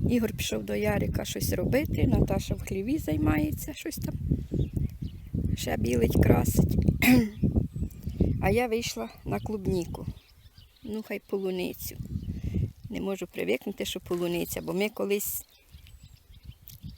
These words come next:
ще в дитинстві казали, полуниця є така, росте на горбах, така дрібнесенька, солодка, пахуча. Тут така була полуниця.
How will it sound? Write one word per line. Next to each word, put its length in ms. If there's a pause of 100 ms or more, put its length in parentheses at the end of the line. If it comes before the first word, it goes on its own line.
(320)
ще 100
в 60
дитинстві 560
казали, 440
полуниця 680
є 160
така, 340 (1080)
росте 460
на 140
горбах, 560
така 260
дрібнесенька, 840
солодка, 580
пахуча. 500 (840)
Тут 160
така 200
була 200
полуниця. 760